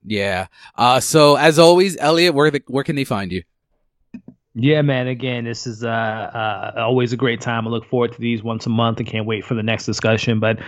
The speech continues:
Speaker 2: yeah, you guys can find me on the interwebs at, uh, on YouTube at Movie Files, talking about the latest movies and T V shows and having a good time doing so. Uh, you guys can find me on Instagram at Movie Files,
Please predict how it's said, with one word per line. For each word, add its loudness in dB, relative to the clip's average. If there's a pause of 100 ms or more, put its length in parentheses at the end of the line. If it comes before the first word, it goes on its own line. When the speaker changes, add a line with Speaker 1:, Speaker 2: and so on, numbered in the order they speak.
(200)
Speaker 2:
yeah, 4
you 6
guys 0
can -8
find 0
me 0
on -4
the -8
interwebs -4
at, -8
uh, -8
on -8
YouTube 0
at 0
Movie 0
Files, 2 (300)
talking 0
about -4
the -8
latest -4
movies -2
and -6
T -6
V -2
shows 0
and -4
having -2
a -4
good -4
time -2
doing 0
so. 2
Uh, -2
you 0
guys 0
can -6
find 0
me 0
on -2
Instagram 2
at -2
Movie -4
Files, -2